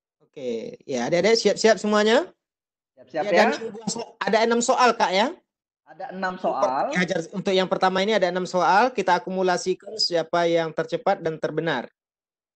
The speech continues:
Speaker 2: Ya, jadi, eh, untuk keseluruhan, jadi setiap, setiap kuis kakak kasih soal dua buah. Jadi kan totalnya enam buah nih.
Speaker 1: Ya,
Speaker 2: Setiap
Speaker 1: ya.
Speaker 2: kuis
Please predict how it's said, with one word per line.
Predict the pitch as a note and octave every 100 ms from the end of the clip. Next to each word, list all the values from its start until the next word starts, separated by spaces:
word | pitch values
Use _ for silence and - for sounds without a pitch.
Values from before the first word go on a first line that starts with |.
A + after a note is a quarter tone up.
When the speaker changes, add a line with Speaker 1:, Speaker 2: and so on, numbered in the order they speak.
| _
Speaker 2:
Ya, | _ A2+ _
jadi, | D3 F#3+ C4+ - - _ _ _ _ -
eh, | C#3 C#3+ D3 -
untuk | E3 G3+
keseluruhan, | F#3+ G3+ F#3 E3+ C#3+ C3+ D#3 A#3 D#4+ _ _ _
jadi | C3
setiap, | F3 G3 - F3+ D#3+ _ _ _ -
setiap | E3+ F#3 -
kuis | E3+ A#3 B3+ - _ _ _
kakak | C#3 - -
kasih | E3+ F#3+
soal | - D#3+ G#3
dua | F3+ E3+
buah. | D#3+ D#3 A#2 A#2
Jadi | D3 G3+
kan | A3 F3+ - -
totalnya | E3 E3+ G#3 F3+
enam | E3
buah | E3 F#3+ G#3+
nih. | F3 - _ _ _ _ -
Speaker 1:
Ya, | - D3+ D#3
Speaker 2:
Setiap |
Speaker 1:
ya. | A2+ D3+
Speaker 2:
kuis | D3 G3